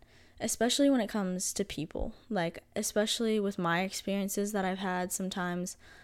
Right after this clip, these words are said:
I want to believe in the good of a lot of people, like, so much to where I don't think,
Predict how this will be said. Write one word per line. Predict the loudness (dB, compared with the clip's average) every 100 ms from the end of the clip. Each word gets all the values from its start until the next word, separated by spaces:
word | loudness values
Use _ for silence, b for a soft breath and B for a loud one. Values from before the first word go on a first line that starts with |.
| B B 0
I | 2 2
want | 2 -2 0
to | 0
believe | 2 2 2 2 0 -2
in | -2 -2
the | -2
good | -4 -2 0 0 0
of | -2 -2
a |
lot | 0 0 0
of | -2
people, | -4 -2 0 2 2 -2 -8 -8
like, | -4 -4
so | 2 4 4 2 -6
much | -2 0 0 -4 -2
to | 0
where | 2 2 0 0
I | 0
don't | 0 -2 -4
think, | -2 -2 -2 -6